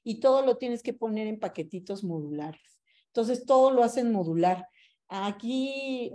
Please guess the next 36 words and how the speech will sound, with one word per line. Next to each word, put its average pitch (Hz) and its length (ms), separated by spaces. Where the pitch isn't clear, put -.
ah, 208 120
más 226 240
adelante 226 440
les 208 160
voy 208 180
a 226 60
mostrar 202 520
una 214 180
foto 208 380
de 196 80
un 196 100
gato, 190 420
pero 175 140
imagínense 226 640
que 180 260
quisieran 233 480
hacer 214 260
el 208 160
gato, 190 540
pues 220 180
si 240 100
lo 247 100
haces 269 260
desde 220 280
la 190 160
programación 190 540
estructurada, 220 720
primero 262 680
te 220 100
avientas 247 520
todo 269 400
el 277 100
mecanismo 240 680
pa' 202 160
que 180 120
ronronee. 165 840